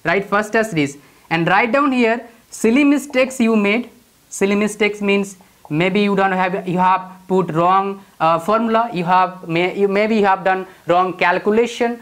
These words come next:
maybe, uh, you know, uh, unit mistakes. So these are silly mistakes. That means, mm, because of minute or tiny mistake,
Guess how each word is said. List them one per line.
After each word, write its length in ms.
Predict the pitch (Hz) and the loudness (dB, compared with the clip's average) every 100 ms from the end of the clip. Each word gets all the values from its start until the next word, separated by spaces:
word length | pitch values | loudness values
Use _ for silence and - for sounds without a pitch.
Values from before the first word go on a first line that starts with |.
| - - | -10 -2
maybe, 540 | 175 196 196 202 202 - - | 0 0 0 0 -2 -6 0
uh, 100 | 165 | 0
you 120 | 180 | 2
know, 240 | 196 160 | 0 -2
uh, 500 | 135 135 135 131 127 - _ _ | 0 0 0 0 -2 -6 _ _
unit 280 | 190 202 226 | 0 2 4
mistakes. 480 | 240 240 - 240 233 | 2 0 0 0 0
So 80 | 175 | -2
these 240 | 160 208 | 0 0
are 60 | 208 | 0
silly 260 | 202 190 | 0 -4
mistakes. 560 | 185 165 160 113 - - _ _ | -2 -4 -6 -12 -12 -20 _ _
That 140 | 156 180 | -4 0
means, 280 | 214 220 - - | -2 -2 -10 -10
mm, 220 | 165 165 170 | -4 -2 -2
because 320 | 202 269 262 | 0 2 2
of 80 | 262 | 0
minute 600 | 214 190 220 269 254 156 - - | 0 0 2 0 0 -4 -6 -4
or 80 | |
tiny 420 | 190 - 185 220 262 | -2 0 0 2 0
mistake, 580 | 240 240 185 202 - | 0 -2 0 0 -4